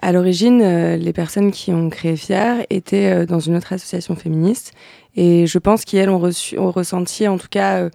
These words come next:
le besoin de créer une association, euh, féministe lesbienne spécifique pour pouvoir lutter à nos luttes, enfin, participer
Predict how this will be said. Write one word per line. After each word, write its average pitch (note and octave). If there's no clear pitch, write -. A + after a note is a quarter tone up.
le F#3+
besoin G3
de G3
créer F#3
une F#3
association, F#3
euh, F3+
féministe F#3
lesbienne F#3+
spécifique F#3+
pour -
pouvoir F#3
lutter F3+
à F#3
nos F3+
luttes, F3
enfin, E3+
participer -